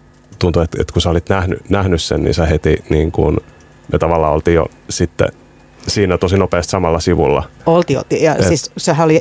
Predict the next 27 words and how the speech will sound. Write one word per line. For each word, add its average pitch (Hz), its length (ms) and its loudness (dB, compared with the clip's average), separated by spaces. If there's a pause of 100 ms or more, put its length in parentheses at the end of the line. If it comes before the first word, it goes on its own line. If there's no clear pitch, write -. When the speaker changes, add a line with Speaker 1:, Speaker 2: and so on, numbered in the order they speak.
Speaker 2:
lähtökohta 165 540 0
Speaker 1:
Joo. - 120 2
Speaker 2:
mulle 143 200 2
ihan, 147 200 2
niin 143 120 0
kuin, - 220 -8
että - 280 2
jo-, 170 180 2
jonkun 180 220 0
toisen 190 300 2
kohdalla 147 400 2
mä 151 100 2
jouduin 147 340 4
miettimään 151 440 -2 (960)
paljon 160 300 4
enemmän 160 500 6
oikeastaan 139 520 0
sit, - 140 -6 (160)
tai 143 140 2
niin 139 100 -4
kuin, 156 100 0
että - 160 0
mistä 160 280 2
lähtee 143 320 0
avaamaan 147 600 2
sitä, 135 320 -2
että, - 280 -6